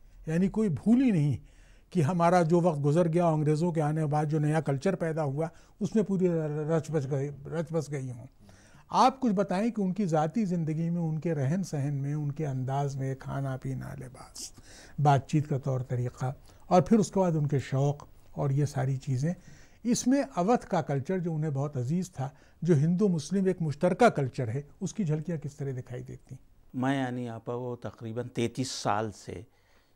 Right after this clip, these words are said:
Speaker 2: यानी मैं जब रिसर्च कर रहा था जब से जानता था, और बहुत मुशफ़िक़ थी और मुझे बुलाया करती थी मुख्तलिफ़ मौक़े पे। अवध से चूँकि मेरा भी ताल्लुक़ है, और ऐनी आपा ने पूरा बचपन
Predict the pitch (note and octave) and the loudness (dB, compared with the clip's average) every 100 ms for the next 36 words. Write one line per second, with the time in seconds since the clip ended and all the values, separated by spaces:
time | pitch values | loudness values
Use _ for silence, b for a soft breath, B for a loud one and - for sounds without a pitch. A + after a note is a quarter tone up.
0 | - A#2 A#2 A2+ G#2+ G#2+ A#2+ G2 G2 F#2+ | -8 -4 -2 -2 -2 -4 -6 -6 -8 -6
1 | F#2 G2+ E3+ - - - - - - - | -8 -12 -16 -18 -20 -20 -20 -20 -20 -20
2 | - D#3 D3+ D#3 - _ _ - A#2+ D#3+ | -18 -10 -8 -8 -10 _ _ -4 2 4
3 | E3+ D#3 F3 - _ - D#3+ E3+ D#3 G2+ | 2 -4 -8 -12 _ -18 -14 -10 -10 -10
4 | G2 G2 G#2 G2+ G#2+ B2 B2 A2+ B2+ B2 | -12 -10 -10 -8 -8 -8 -12 -14 -16 -16
5 | E3 E3+ - A2+ G#2 - G#2 G#2 - A#2 | -18 -20 -18 -18 -16 -16 -18 -18 -16 -16
6 | D#3 - b b b b b b b - | -16 -20 b b b b b b b 2
7 | C3 D#3 D#3+ _ _ _ - - E3 C3+ | 2 2 -2 _ _ _ -20 -6 -6 -4
8 | D#3 D3 C#3+ A#2 B2 E3+ - F#2+ F2+ F#2+ | -4 -4 -4 -4 -4 -6 -8 -8 -8 -14
9 | - B2 D#3 b b b b - C#3+ D3 | -16 -18 -20 b b b b -2 0 0
10 | - C#3+ D3 D#3+ B2+ B2 D3 D3 C3 C#3+ | -4 -4 -4 -4 -6 -6 -6 -6 -6 -8
11 | D#3+ - _ _ F#3+ G#3 F#3+ D#3 A#2 G#2+ | -10 -14 _ _ -10 -6 -2 -2 -2 -6
12 | - G#2+ F2+ | -8 -12 -12